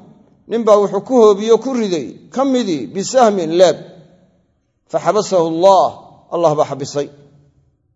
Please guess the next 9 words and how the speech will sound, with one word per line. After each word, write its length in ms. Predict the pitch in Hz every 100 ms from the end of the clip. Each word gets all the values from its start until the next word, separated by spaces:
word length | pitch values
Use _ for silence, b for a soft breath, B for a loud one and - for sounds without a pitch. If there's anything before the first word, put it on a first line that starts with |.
| _ _ _ _ _
Thumma 260 | 185 165 160
qaala, 360 | 160 170 165 143
markaasaa 480 | 147 156 151 165 156
nabigu 280 | 165 160 160
wuxuu 200 | 156 151
yidhi 100 | 151
sallallahu 480 | 156 151 151 147 147
alayhi 220 | 147 147
wasallam 380 | - 160 110